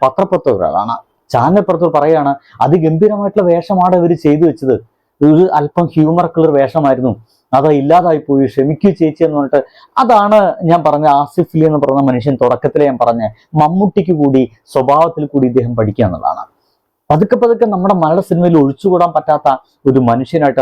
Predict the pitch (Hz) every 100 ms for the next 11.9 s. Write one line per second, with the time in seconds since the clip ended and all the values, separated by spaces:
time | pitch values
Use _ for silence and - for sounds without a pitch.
0 | 117 120 156 - 135 113 123 123 117 101
1 | 87 87 - - 143 151 156 147 139 139
2 | - _ - - 160 147 143 147 135 143
3 | 151 135 - 135 135 135 - - 196 143
4 | - 113 113 104 92 _ _ _ - 147
5 | 185 156 160 196 175 151 147 120 160 165
6 | 156 117 110 104 - _ - 135 151 147
7 | 147 147 - 139 139 127 127 120 _ -
8 | 139 143 143 139 131 131 - 127 120 -
9 | 123 123 - 123 - _ - 120 127 120
10 | 120 127 120 - - 143 131 127 117 120
11 | 123 131 110 107 104 98 113 117